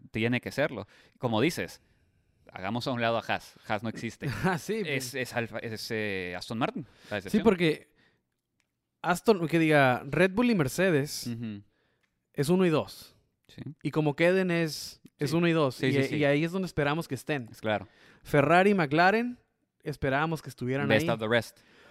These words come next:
Speaker 2: Pero abajo de ellos dos, o en esa mezcla,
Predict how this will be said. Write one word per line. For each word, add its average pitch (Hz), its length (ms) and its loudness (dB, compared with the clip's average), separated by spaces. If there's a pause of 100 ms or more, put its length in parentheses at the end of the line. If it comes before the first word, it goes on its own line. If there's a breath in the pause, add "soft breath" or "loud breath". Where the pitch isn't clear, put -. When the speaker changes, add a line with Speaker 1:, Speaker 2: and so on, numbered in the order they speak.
(220 soft breath)
Speaker 2:
Pero 190 260 8
abajo 226 460 6
de 214 80 10
ellos 214 260 6
dos, 190 300 2
o 143 180 4
en 147 120 2
esa 226 280 2
mezcla, 180 720 0